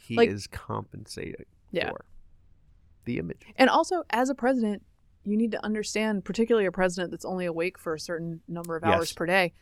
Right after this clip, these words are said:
Speaker 2: uh, you need to understand, like, you might not have time to deal with the dog properly.
Speaker 1: Right.
Speaker 2: So you either need to outsource that properly, or you need to get a less aggressive
Speaker 1: Yeah.
Speaker 2: breed of dog who needs less work, who needs less energy worked out of them.
Speaker 1: It would be a great tell-all from one of these victims.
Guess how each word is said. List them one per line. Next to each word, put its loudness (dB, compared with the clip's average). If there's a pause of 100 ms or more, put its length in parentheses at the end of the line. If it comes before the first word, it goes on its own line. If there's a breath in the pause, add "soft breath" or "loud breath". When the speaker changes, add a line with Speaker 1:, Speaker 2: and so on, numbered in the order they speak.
(240)
Speaker 2:
uh, -4
you 4
need 4
to 6
understand, -2
like, -2
you 2
might 0
not -4
have -4
time 0
to 0
deal 2
with -8
the -8
dog -2
properly. 0
Speaker 1:
Right. -20 (120)
Speaker 2:
So -6
you -2
either -2
need 0
to 2
outsource 2
that -2
properly, -2 (400)
or 2 (420)
you 0
need 0
to 2
get 2
a 4
less 2
aggressive -4 (300)
Speaker 1:
Yeah. -10 (200)
Speaker 2:
breed 4
of -4
dog -8 (140)
who 6
needs 2
less 2
work, 0
who -2
needs -6
less -10 (420)
energy 6 (180)
worked 2
out 0
of -8
them. -12 (440)
Speaker 1:
It 2
would 2
be 0
a -4
great 0
tell-all 4
from -4
one -2
of -4
these -8
victims. -10